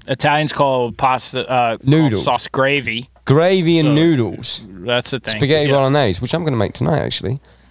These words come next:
Speaker 1: Oh, that sounds
Speaker 2: Um,
Speaker 1: nice.
Speaker 2: Beyond, beyond, Will, I make a Beyond spaghetti bolognese. I'd love to make it for you one day. I know you're a vegan. Uh, it's the best. It's, it's, it's the best thing I can make.
Speaker 1: Let's do that. That's what we're doing after the show.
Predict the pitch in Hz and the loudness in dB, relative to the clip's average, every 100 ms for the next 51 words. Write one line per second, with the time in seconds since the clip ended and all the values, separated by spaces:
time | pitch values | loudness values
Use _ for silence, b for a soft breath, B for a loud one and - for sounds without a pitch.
0 | - 190 147 151 147 147 107 123 - - | -6 -2 0 0 -2 -4 -8 -12 -12 -8
1 | - 160 226 160 160 185 285 214 - - | -2 0 2 2 2 4 2 -2 -6 -12
2 | - - 196 135 101 - 139 165 165 156 | -12 -2 2 2 0 -2 0 0 0 -2
3 | 143 147 160 170 170 - - _ - - | 0 2 2 0 -2 -6 -12 _ -6 -2
4 | 160 180 170 175 175 180 185 160 - 139 | 0 0 2 0 2 2 0 -2 -2 -2
5 | 131 151 143 135 131 123 120 - 120 120 | 0 0 0 0 0 0 -4 -4 0 0
6 | 117 120 135 98 101 98 98 113 120 139 | 2 0 2 2 2 2 0 -4 -4 -6
7 | - b b - - 113 113 107 - - | -8 b b -4 0 2 2 2 -2 -8
8 | _ _ _ - 131 - - 180 165 139 | _ _ _ -8 -6 -4 0 0 0 -2
9 | 147 - - 156 - - - _ _ _ | -2 -4 -6 -4 -4 -6 -8 _ _ _
10 | _ - 143 165 151 - 139 117 107 80 | _ -12 -4 0 0 -2 -2 -2 -2 -4
11 | 50 - - - 226 233 269 247 233 240 | -6 -12 -12 -2 0 0 0 0 0 -2
12 | 156 220 - 190 143 131 127 120 110 - | 0 0 2 0 0 0 0 0 -2 -4
13 | 104 - 107 101 | -6 -2 -2 -4